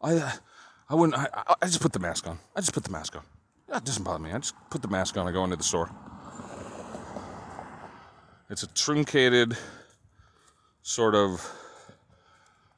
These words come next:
you know, Overton window handler role to ameliorate the centrist and the new centrist instance,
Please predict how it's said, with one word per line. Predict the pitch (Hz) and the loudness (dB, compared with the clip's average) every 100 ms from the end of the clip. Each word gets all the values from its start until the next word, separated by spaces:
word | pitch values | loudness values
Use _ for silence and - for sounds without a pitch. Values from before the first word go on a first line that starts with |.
| _ _ - | _ _ -6
you | |
know, | 101 80 - - - - _ _ | -4 -2 -6 -12 -20 -20 _ _
Overton | 123 131 135 131 117 | 4 6 4 4 4
window | 113 110 107 104 98 - - - - - - - - - - - - - - - - - | 4 8 8 8 6 -2 -20 -20 -20 -20 -20 -20 -20 -20 -18 -18 -16 -18 -18 -18 -14 -2
handler | 156 160 147 110 101 107 - - - - - - - - - - | 4 6 6 8 6 4 -2 -12 -14 -14 -14 -12 -12 -12 -10 8
role | 139 151 104 104 - - - - - - - - - - - - - - - - - - | 12 12 12 10 4 -10 -10 -10 -10 -10 -10 -12 -14 -16 -16 -16 -18 -16 -16 -14 -14 -4
to | - 135 | 4 6
ameliorate | 120 127 139 139 127 123 120 | 8 8 8 10 12 12 10
the | - 113 110 101 - - - - - - - - - - - - | 6 2 4 2 -4 -16 -18 -16 -14 -14 -16 -16 -16 -16 -16 -12
centrist | - - 147 131 135 120 - - - - - - - - - | 0 4 4 6 8 8 6 4 -2 -8 -16 -18 -20 -20 -10
and | 98 | -2
the | 107 | 2
new | 117 | 4
centrist | 117 - 110 107 101 - - - - - - - | 4 4 2 2 0 0 -10 -12 -12 -12 -14 -4
instance, | 156 160 - 104 73 - - | 4 6 6 2 0 0 0